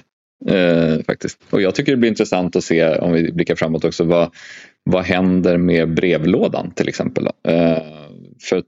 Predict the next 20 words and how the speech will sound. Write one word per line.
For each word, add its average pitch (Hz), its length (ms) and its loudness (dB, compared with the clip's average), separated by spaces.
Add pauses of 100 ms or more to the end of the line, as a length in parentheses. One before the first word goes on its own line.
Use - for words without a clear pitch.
nu, 98 180 2
nu 113 200 2
går 135 120 4
det 123 60 4
ju 113 60 2
ganska 98 240 0
fort - 360 -2
när 95 200 4
det 87 80 2
blir 85 120 2
lågkonjunktur 82 640 0
med 82 220 2
tidningar 80 380 2
och 80 100 2
brev 78 240 0
som - 180 -4
sjunker, - 380 -4
liksom. - 300 -4
Men, 80 260 0
men 85 520 0